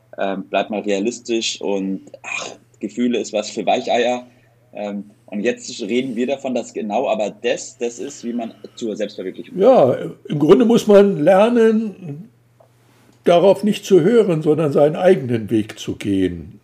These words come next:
Speaker 2: Es gibt nur eine Wahrheit, das ist die eigene Wahrheit, die von innen kommt. Und diese Signale, sagen die Forscher, sagen die schlauen Leute auf dieser Welt,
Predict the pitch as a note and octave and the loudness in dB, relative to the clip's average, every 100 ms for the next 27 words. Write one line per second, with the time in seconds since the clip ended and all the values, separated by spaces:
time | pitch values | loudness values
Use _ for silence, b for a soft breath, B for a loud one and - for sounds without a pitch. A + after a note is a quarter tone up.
0 | - F3+ C3 F3+ F3+ E3 C#3+ D#3+ C3+ F3 | -20 -16 -10 -4 -2 0 0 0 0 2
1 | D#3+ D#3 E3 C3 - - D#3+ E3 E3+ E3 | 2 0 -2 -6 -8 -6 -2 -2 -2 -6
2 | C#3 C3+ D3+ C3 E3 D3+ - E3+ F3 D3 | -6 -4 -4 -4 -4 -6 -10 -14 -12 -10
3 | D#3+ E3 - C#3 D#3+ - - C#3+ - B | -10 -14 -14 -12 -10 -14 -14 -14 -14 B
4 | B B - A2+ G#2+ G#3+ G3+ G#3+ A#3+ G#3+ | B B -12 -12 -6 -2 -2 -2 -2 -4
5 | F#3 F3 D3 D3 C#3 F#3 G#3+ G3+ G3+ B | -4 -6 -6 -6 -4 -2 2 2 0 B
6 | B B B _ _ b b b b _ | B B B _ _ b b b b _
7 | _ _ _ A#2 A#2 D3+ E3+ C#3+ C3+ B2 | _ _ _ -2 -2 -2 -6 -8 -6 -4
8 | E3+ D#3 - - D3 E3+ E3+ F#3+ E3+ D#3 | -4 -6 -8 -8 -4 -4 -2 0 0 0
9 | D3 D#3+ C#3 C#3+ C3+ C#3+ B2 - D3+ E2 | -4 -4 -6 -12 -10 -8 -8 -4 -4 -4
10 | C#2+ C#2+ B2 - F3+ - - F3 C3+ C#3+ | -6 -6 -6 -4 -6 -6 -8 -6 -6 -6
11 | A2+ D3 F3+ | -6 -4 -6